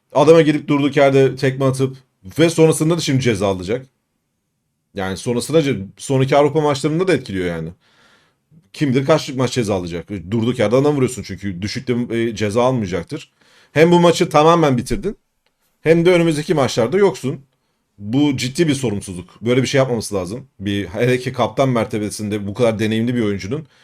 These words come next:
saçma bir hareketti. E, onu ayrıca ayırmak lazım Muslera'nın hareketini.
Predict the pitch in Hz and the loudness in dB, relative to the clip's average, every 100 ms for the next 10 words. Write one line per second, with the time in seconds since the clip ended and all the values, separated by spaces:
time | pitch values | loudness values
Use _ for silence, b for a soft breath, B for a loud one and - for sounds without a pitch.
0 | b - - 120 - 139 123 101 101 85 | b -10 -2 -2 0 0 2 2 -2 -8
1 | 127 156 _ _ _ b b b _ 107 | -8 -8 _ _ _ b b b _ -4
2 | 113 110 151 175 139 139 139 123 139 143 | 0 2 4 4 6 6 4 4 2 2
3 | 139 135 131 101 90 95 - 98 95 92 | 2 2 0 -2 -2 -8 -6 -4 -4 -4
4 | 90 92 - 135 | -8 -10 -8 -8